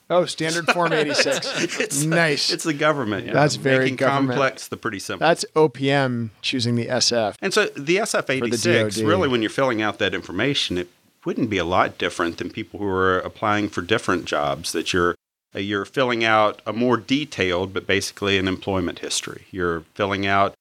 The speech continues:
Speaker 2: a detailed listing of where you've lived.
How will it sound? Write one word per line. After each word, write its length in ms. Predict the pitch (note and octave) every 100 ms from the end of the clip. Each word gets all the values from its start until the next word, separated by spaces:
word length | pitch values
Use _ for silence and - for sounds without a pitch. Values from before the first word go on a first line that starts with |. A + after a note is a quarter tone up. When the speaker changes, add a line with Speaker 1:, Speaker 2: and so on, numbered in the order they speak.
| _ _
Speaker 2:
a 120 | G#2+
detailed 680 | G2 A#2+ A2+ - G#2 G2 F#2
listing 440 | G#2 - - F2+ F2
of 160 | E2+
where 180 | G2 G2
you've 260 | F#2+ F2+ F2
lived. 360 | E2+ E2 -